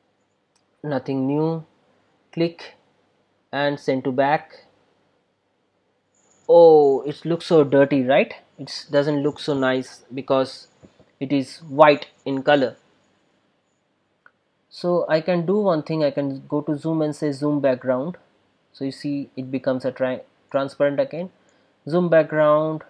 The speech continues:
it becomes transparent. Zoom background, it becomes transparent. Okay, so that's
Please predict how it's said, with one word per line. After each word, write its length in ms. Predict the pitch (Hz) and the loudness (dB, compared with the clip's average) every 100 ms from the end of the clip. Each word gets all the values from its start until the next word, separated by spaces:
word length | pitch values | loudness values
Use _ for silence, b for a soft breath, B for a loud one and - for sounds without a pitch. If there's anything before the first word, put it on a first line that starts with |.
| _ _ | _ _
it 140 | 131 123 | -16 -12
becomes 320 | 120 123 123 | -10 -10 -8
transparent. 800 | 135 139 - - 135 131 131 127 - _ _ _ _ | -8 -8 -8 -6 -4 -4 -6 -10 -20 _ _ _ _
Zoom 260 | 131 143 139 | -12 -8 -4
background, 560 | 127 120 127 123 123 - _ _ _ _ _ | -4 -4 -8 -6 -10 -16 _ _ _ _ _
it 140 | 135 123 | -16 -12
becomes 460 | 120 - 113 110 _ | -12 -10 -12 -14 _
transparent. 640 | 147 131 127 - - _ - _ _ _ _ _ _ _ | -6 -4 -8 -20 -20 _ -20 _ _ _ _ _ _ _
Okay, 260 | 143 135 - _ - - | -14 -12 -14 _ -20 -20
so 240 | - 220 | 2 2
that's 420 | 185 208 254 - | 4 0 0 -6